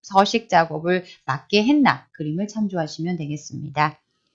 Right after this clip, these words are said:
그래서 차트 문제까지 살펴보셨고요. 다음은 기타 작업, 다시 이 번의 프로시저 문제 보도록 하겠습니다.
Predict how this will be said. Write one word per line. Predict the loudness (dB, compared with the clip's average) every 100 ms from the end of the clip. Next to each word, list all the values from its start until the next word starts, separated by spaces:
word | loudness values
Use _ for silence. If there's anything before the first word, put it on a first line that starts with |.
| _ _ -20 -20 -20 -20 -4
그래서 | 2 2 2
차트 | 0 4 8 10
문제까지 | 10 6 4 6 4 6
살펴보셨고요. | 4 6 4 6 4 6 8 8 6
다음은 | 2 6 10 10 8
기타 | -2 0 4 8
작업, | 8 12 12 12 12 6
다시 | -6 -4 -4
이 | 0 6
번의 | 6 6 6 8 8 6
프로시저 | 2 2 4 4
문제 | 6 4 0
보도록 | -4 -8 -8 -6
하겠습니다. | -6 -6 -4 -4 0 0 0